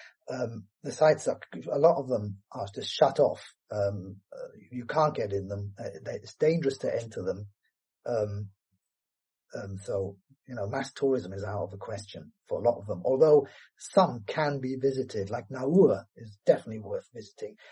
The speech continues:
Um, Montigny is worth visiting. I mentioned that early, earlier near the village of Machaumont. Contrecoeur, you can, you can, um, if you're persuasive, uh, get into some areas of it.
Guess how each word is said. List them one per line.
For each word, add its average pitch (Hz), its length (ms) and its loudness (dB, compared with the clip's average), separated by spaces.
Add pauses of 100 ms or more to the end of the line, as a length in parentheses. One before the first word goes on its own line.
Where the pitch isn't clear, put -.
(200)
Um, 113 360 -10
Montigny 160 1080 4
is 117 240 -8
worth 120 340 2
visiting. 120 440 -6
I 113 60 -8
mentioned 117 380 -10
that 113 180 -6
early, 127 420 -2 (320)
earlier 131 320 -2
near 117 140 -2
the 110 100 -2
village 120 260 -8
of 101 120 -2
Machaumont. 123 640 -8 (540)
Contrecoeur, 160 1000 6 (180)
you 113 120 -16 (140)
can, 139 560 -4 (420)
you 123 120 -18 (100)
can, 131 440 -8
um, 113 420 -8 (120)
if 104 160 -18
you're 117 240 -10
persuasive, 107 600 -4 (280)
uh, 90 280 -6 (140)
get 107 220 -6 (180)
into 110 240 -18
some 104 420 -12 (640)
areas 107 440 -6
of 104 120 2
it. 107 140 -2